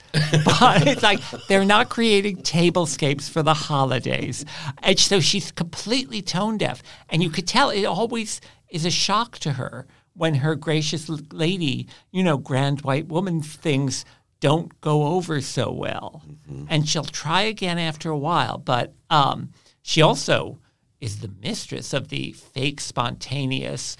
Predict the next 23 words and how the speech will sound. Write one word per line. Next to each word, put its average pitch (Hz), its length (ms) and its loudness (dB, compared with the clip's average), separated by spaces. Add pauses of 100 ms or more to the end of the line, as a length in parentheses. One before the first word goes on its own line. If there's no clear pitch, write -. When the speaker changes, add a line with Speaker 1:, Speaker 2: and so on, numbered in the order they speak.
(240)
Speaker 1:
"Here 262 200 -4
I 208 140 2
am 135 200 0
in 151 80 0
a 135 60 0
white 110 400 -8
crop 202 320 -10
top, 123 380 -6 (280)
and 254 140 -14
suddenly 302 400 -4
there 220 140 0
are 226 40 -4
photographers 262 600 -4
surrounding 147 480 -6
me. 151 260 -8 (180)
How - 180 6
Speaker 2:
Oh. - 20 2
Speaker 1:
did 226 140 0
they 254 200 6
know?" 359 380 2
Speaker 2:
What? 349 600 -2
Speaker 1:
<laughs> - 40 -2
Um, 196 720 6